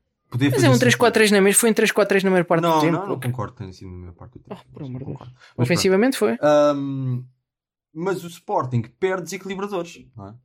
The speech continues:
Speaker 1: Ah, perde porque o Nuno Mendes é suposto ser o desequilibrador, mas está péssimo. O Porro também desceu. O Pote, ah, portanto, sobra quem? Sobra o Pote e pouco mais, porque não, não há,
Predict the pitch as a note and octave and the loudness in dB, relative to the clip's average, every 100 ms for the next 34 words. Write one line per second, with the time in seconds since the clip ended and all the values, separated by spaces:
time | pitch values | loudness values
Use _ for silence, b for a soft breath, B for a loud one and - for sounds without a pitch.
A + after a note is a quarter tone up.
0 | - A#2 A2+ A#2 A2+ _ D3 D#3 C3 - | -8 -4 -2 -2 -6 _ 0 0 0 -4
1 | B2+ C#3 C#3+ C#3+ D#3+ C3 A#2+ A#2 C3+ B2 | -4 0 0 0 0 0 -2 -4 -4 -2
2 | B2+ A#2 A#2+ B2+ C#3+ A#2+ G2 - G#2 G2+ | -2 -2 -4 -4 -4 -4 -6 -8 -4 -4
3 | - F#3 F#3 G3+ F#3+ B2+ B2+ C3+ B2+ A2 | -4 -6 -6 -12 -8 -6 -4 -6 -6 -8
4 | A2 A2 - F#3+ G3 A3 b b b - | -8 -8 -6 -2 -2 -4 b b b -6
5 | B2+ - D#3+ B2+ - - - A#2 A#2 A#2 | -4 0 0 0 -6 -20 -12 -6 -4 -4
6 | A2+ A2+ A2+ A2+ A2+ A#2 B2 B2+ B2+ - | -4 -6 -8 -10 -14 -16 -16 -14 -14 -14
7 | D3 C#3+ C#3+ B2 A#2 C3 C3 F#3 A3+ - | -12 -10 -8 -6 -6 -6 -2 -2 -2 -8
8 | - _ _ _ - - _ _ _ _ | -20 _ _ _ -20 -20 _ _ _ _
9 | - E3+ F3 F3+ F#3 G3+ F3+ F#3+ - A2+ | -16 -14 -14 -10 -8 -2 -4 -4 -12 -18
10 | - G#2+ G#2+ G#2 G#2 G#2+ A2 A#2+ A#2+ A#2+ | -10 -8 -8 -6 -8 -6 -6 -4 -2 0
11 | A#2+ | 0